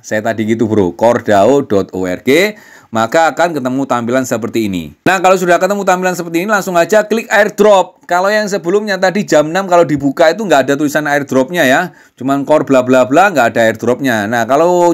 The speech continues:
jam setengah tujuh tadi sudah keluar ya, jam, jam berapa tadi ya? Jam tujuh kurang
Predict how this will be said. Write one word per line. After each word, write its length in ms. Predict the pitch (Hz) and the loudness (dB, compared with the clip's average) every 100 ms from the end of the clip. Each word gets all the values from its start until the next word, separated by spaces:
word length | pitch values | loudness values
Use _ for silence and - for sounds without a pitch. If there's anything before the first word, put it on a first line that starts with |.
| - | 2
jam 640 | 139 139 135 139 139 135 | 4 6 4 0 -4 -8
setengah 240 | - 160 160 | -8 -8 -6
tujuh 320 | 185 156 202 208 | -4 -6 -6 -6
tadi 160 | 185 | -6
sudah 240 | 180 143 131 | -4 -2 0
keluar 320 | 196 170 107 | 0 2 2
ya, 160 | 98 | 0
jam, 400 | - 107 107 98 | -2 -4 -4 -8
jam 240 | 98 95 95 | -12 -10 -2
berapa 240 | 160 135 | 0 2
tadi 320 | 113 104 101 | 0 0 0
ya? 80 | 101 - - - _ | -2 -6 -20 -20 _
Jam 160 | 120 139 | -2 0
tujuh 160 | 175 | 2
kurang 480 | 170 180 185 185 - | 2 2 2 -4 -10